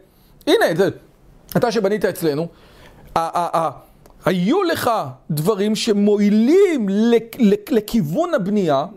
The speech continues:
שרק מהמושכלות. זה יהיה הדבר הנכון לעשות מבחינה מתמטית, הנדסית, פיזיקלית. כן? זה יהיה אות לכוונתך לעשות את זה כאן. כן? זה, זה, זה ה-, זה העניין.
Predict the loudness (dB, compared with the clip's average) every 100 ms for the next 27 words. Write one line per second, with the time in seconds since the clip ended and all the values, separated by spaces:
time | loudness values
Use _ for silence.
0 | -20 -20 -18 -6 0 2 2 0 0 0
1 | 0 0 0 0 2 0 -4 _ -6 0
2 | 0 2 0 0 -2 -4 -4 -2 -2 -2
3 | -2 0 0 -2 -2 -2 -2 -4 -6 -2
4 | 0 0 0 -6 -16 _ _ _ _ -8
5 | -4 0 0 0 -2 -4 -4 -6 -2 -2
6 | -2 -2 -2 0 0 0 0 -4 -8 _
7 | _ _ -2 0 2 2 2 2 0 0
8 | 0 2 0 0 0 0 0 2 0 0
9 | 0 0 -2 -2 -2 -2 -2 -2 0 -4
10 | -4 0 2 2 2 0 -2 -8 _ -4
11 | 2 2 4 2